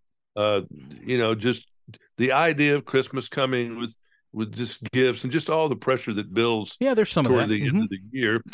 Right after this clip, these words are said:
Speaker 1: None of us ever know how our work is doing anymore
Speaker 2: <laughs>
Speaker 1: because you just don't have a good clue, you know?
Speaker 2: No, you don't.
Speaker 1: I mean,
Speaker 2: You're
Speaker 1: some
Speaker 2: right.
Speaker 1: people think everything is good, and then they find out the company. I was looking at,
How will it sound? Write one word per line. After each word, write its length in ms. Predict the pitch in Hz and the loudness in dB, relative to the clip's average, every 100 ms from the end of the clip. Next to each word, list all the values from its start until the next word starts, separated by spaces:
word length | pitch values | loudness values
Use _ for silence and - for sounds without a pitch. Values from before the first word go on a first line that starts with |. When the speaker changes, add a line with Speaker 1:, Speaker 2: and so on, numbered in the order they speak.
| - _ | -20 _
Speaker 1:
None 200 | 147 202 | 0 2
of 120 | 170 | 2
us 160 | 131 - | 0 0
ever 220 | 147 156 123 | 0 2 2
know 240 | 117 104 | 2 2
how 220 | 104 107 | 2 0
our 160 | 95 98 | 0 0
work 340 | 98 113 110 | 0 0 -2
is 140 | 98 - | -6 -6
doing 420 | 107 95 90 92 | -2 -2 -2 -4
anymore 520 | 90 90 90 82 - - _ | -4 -6 -6 -6 -8 -12 _
Speaker 2:
<laughs> 80 | - - | -4 2
Speaker 1:
because 480 | 185 - 127 110 123 | 2 2 2 0 0
you 60 | |
just 220 | 117 139 - | 0 0 0
don't 180 | 127 | 0
have 160 | 120 113 | 2 2
a 60 | 104 | 2
good 280 | 107 101 - | -2 -2 -4
clue, 360 | 107 104 80 - | -2 0 -2 -6
you 100 | 117 | -4
know? 300 | 110 101 - | -2 -2 -4
Speaker 2:
No, 140 | 208 208 | 0 2
you 140 | 147 | 2
don't. 180 | 165 151 | 2 0
Speaker 1:
I 20 | |
mean, 120 | 117 | 2
Speaker 2:
You're 100 | 147 | 4
Speaker 1:
some 100 | 151 | 4
Speaker 2:
right. 120 | 147 - | 2 2
Speaker 1:
people 360 | 135 - 117 - _ 135 | -2 0 -4 -6 _ -2
think 180 | 135 | 2
everything 480 | 135 131 127 135 127 | 2 2 2 2 2
is 160 | 117 101 | 0 0
good, 400 | 117 131 131 123 - - - | 2 4 4 -2 -20 -20 -8
and 160 | 107 120 | -2 0
then 80 | |
they 140 | 113 117 | 2 2
find 280 | 131 120 113 | 2 2 2
out 140 | 107 | 0
the 80 | 101 | -2
company. 320 | - 120 110 | -2 0 2
I 60 | 113 | 0
was 140 | 110 | 2
looking 280 | 123 123 107 | 0 2 0
at, 100 | 104 | -2